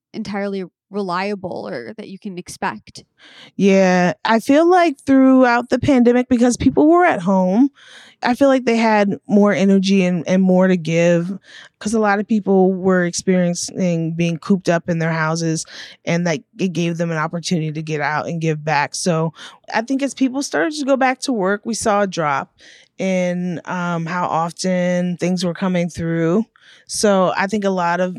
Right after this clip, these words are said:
Speaker 2: the donations that we're getting were from people who were at home from the pandemic. I had only been homeless for two years, but I don't know where I would have been without those donations. They brought a lot of socks.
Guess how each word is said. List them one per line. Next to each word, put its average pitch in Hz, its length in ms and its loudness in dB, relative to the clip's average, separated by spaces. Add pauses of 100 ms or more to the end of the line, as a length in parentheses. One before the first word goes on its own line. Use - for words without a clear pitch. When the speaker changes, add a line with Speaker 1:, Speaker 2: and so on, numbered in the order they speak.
(140)
Speaker 2:
the 170 140 -10
donations 160 440 -8
that 139 140 -6
we're 160 100 -10
getting 151 260 -10
were 151 160 -8
from 165 160 -10
people 160 320 -6
who 151 80 -4
were 151 160 -6
at - 80 -10
home 156 320 -12
from - 220 -14
the 170 80 -10
pandemic. - 500 -16 (640)
I 190 60 2
had 190 140 2
only 175 200 2
been 165 140 -2
homeless 165 320 0
for 175 140 -8
two 180 180 -4
years, 170 380 -2
but 160 240 -4 (360)
I 180 600 2 (160)
don't 185 240 2
know 180 80 2
where 175 180 2
I 165 60 2
would 165 160 2
have 151 100 -4
been 170 240 0
without 151 300 -2
those 170 160 -2
donations. 156 520 -4
They 160 120 -4
brought 151 240 -2
a 143 40 -2
lot 117 220 -4
of - 80 -10
socks. 175 640 0